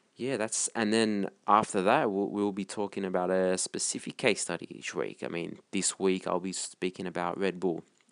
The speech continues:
You know, I'll be speaking about a high flyer in, in sports marketing. It's a personal opinion. It may change each week. Maybe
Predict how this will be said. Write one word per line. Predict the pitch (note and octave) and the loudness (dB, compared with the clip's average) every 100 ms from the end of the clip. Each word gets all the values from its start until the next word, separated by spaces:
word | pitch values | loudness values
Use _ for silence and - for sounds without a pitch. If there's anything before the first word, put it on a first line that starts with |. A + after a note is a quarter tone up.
| _ - | _ -10
You | |
know, | - | -8
I'll | - | -6
be | F#2 | -4
speaking | - F2+ E2+ | -2 -2 0
about | E2 E2 | 0 0
a | |
high | E2 F#2 F#2 | 4 4 4
flyer | - F2 E2+ D#2+ | 2 4 4 2
in, | D#2+ | -2
in | C#2 E2 | -4 -4
sports | - E2+ - | -2 0 0
marketing. | E2+ D#2+ - E2+ E2+ - - - | -2 -2 -2 -4 -6 -12 -16 -8
It's | G#2 | 0
a | B2 | 2
personal | - G#2+ - F#2+ F#2 | 6 6 6 4 4
opinion. | F2 F2+ E2+ E2+ | 4 2 2 0
It | E2 | 0
may | E2 E2 | 0 -2
change | - E2 D#2+ | 0 0 0
each | D#2 D#2+ - - | -2 -2 -6 -2
week. | F2 - | -2 0
Maybe | E2+ D#2+ E2 E2 | -2 -2 -4 -8